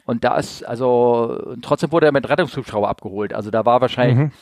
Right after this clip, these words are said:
Speaker 1: haben sie relativ schnell eine Diagnose erstellt und haben den irgendwo hingefahren. Vielleicht, keine Ahnung, Stroke-Klinik oder irgendwas in der Art.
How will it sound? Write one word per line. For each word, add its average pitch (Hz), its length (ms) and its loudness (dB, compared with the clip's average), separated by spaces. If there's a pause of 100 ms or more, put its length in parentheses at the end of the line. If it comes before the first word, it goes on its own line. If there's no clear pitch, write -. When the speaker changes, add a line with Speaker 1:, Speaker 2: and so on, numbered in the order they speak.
(920)
Speaker 1:
haben 131 100 -2
sie 120 80 -2
relativ 131 300 2
schnell 131 140 -2
eine 120 140 2
Diagnose 123 500 0
erstellt 123 300 0
und 110 140 -2
haben 120 160 2
den 117 100 0
irgendwo 113 220 0
hingefahren. 110 360 -2
Vielleicht, 101 320 -8
keine 104 180 -8
Ahnung, 92 120 -6
Stroke-Klinik 110 640 -6
oder 98 180 -4
irgendwas 90 260 -12
in 82 80 -18
der - 100 -16
Art. - 80 -20